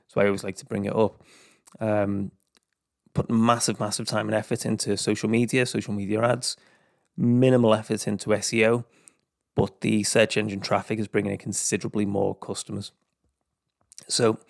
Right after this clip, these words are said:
in this, what we would obviously do is we would be shifting that time, effort, energy, and budget into S E O,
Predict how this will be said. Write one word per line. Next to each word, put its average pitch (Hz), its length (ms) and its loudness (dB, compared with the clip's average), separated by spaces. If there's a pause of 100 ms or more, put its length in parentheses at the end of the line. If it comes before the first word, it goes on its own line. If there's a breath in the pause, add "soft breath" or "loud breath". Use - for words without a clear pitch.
(360 loud breath)
in 107 100 4
this, 120 220 2
what - 160 -2
we 110 80 -4
would 110 100 2
obviously 110 320 -2
do 131 240 4
is 135 160 2
we 120 60 0
would 104 100 -2
be 110 100 -12
shifting - 440 -2
that 110 160 2
time, 110 320 -4
effort, 107 320 -4
energy, 107 360 -10
and 101 140 -4
budget 117 400 0 (540 soft breath)
into 104 320 0
S 101 200 -2
E 107 120 2
O, 104 180 0